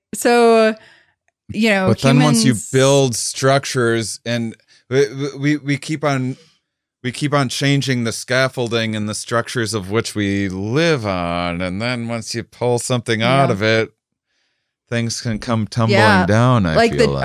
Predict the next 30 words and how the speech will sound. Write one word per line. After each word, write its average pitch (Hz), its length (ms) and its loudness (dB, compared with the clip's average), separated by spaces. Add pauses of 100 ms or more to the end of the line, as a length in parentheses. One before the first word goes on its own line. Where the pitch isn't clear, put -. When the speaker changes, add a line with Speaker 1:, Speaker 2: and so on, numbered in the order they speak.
Speaker 2:
like. - 100 -8
Speaker 1:
you 226 120 -2
know, 208 220 -2
your 208 160 -2
toaster's 220 480 -4
not 160 220 -4
gonna 170 180 -4
work 160 260 -4
once 175 220 -6
the 165 80 -4
internet 170 380 -4
goes 196 220 -2
<laughs> - 0 -
down 208 260 -6 (260)
'cause - 400 -12 (600)
you 247 140 0
got, 247 160 6
Speaker 2:
Yeah. - 40 4
Speaker 1:
like, 240 160 2
that 240 200 4
app 247 280 2
on 208 180 2
your 214 120 0
phone 226 560 0
to, 226 100 0
like, 202 380 2
work 208 260 -2
your 214 100 2
toaster. 190 600 0 (500)
Um, 175 580 -2